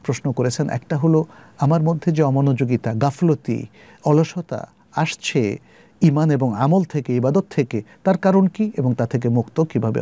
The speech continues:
হবেন? আমি খুব সংক্ষেপে বলছি, এটা একটা দীর্ঘ আলোচনার বিষয়, আমাদের উচিত হচ্ছে এগুলোকে আসলে একটু বিশ্লেষণ করা, কিন্তু আজকে সে সময় নেই, মাগরিবের সময়টাও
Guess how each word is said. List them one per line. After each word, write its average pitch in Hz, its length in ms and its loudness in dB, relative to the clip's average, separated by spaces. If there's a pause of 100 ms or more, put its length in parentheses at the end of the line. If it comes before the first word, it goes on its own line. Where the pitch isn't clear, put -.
হবেন? 127 200 -2 (480)
আমি 220 120 4
খুব 226 140 0
সংক্ষেপে 185 520 2
বলছি, 131 320 0
এটা 135 140 0
একটা 156 160 0
দীর্ঘ 139 280 0
আলোচনার 151 420 2
বিষয়, 127 540 0 (320)
আমাদের 127 280 0
উচিত 131 280 -2
হচ্ছে 143 320 0 (120)
এগুলোকে 127 520 0 (340)
আসলে 139 280 0
একটু 160 320 -2
বিশ্লেষণ 131 500 -2
করা, 131 220 0
কিন্তু 160 240 0
আজকে 131 260 -2
সে 131 140 -4
সময় 143 360 -2
নেই, 143 280 2 (380)
মাগরিবের 120 400 0
সময়টাও 139 420 -4